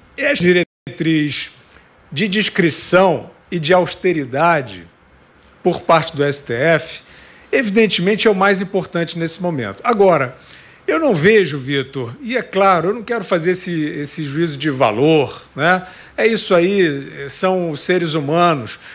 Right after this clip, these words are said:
Mas o, o, um dos grandes problemas desses ministros do S T F, especialmente, é, problemas exacerbados aí pela,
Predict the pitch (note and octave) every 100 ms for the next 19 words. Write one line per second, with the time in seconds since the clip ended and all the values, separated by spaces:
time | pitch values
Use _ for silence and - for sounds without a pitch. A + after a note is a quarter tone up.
0 | - - - E4+ C#4+ A#3 C#4+ A#3 B3+ -
1 | D4 A#3 C4+ F3+ D#3 C#3 E3+ A3 G#3 D3+
2 | - D#3 C3 C3+ E3 D#3+ B2 F#2 - -
3 | _ _ _ C#3 E3+ F#3 - D3+ D3 D3+
4 | - C3+ C3+ - A2 C#3+ D#3 - F3 -
5 | A#3 A3 E3+ F3 D#3 - D#3+ E3 F#3+ D#3
6 | D#3+ D#3 C#3+ E3 D#3+ D3 - - - -
7 | - - D#3 E3 D#3+ E3 D3+ D#3+ D#3+ D3+
8 | D#3 C#3 D#3+ D3+ C3+ B2+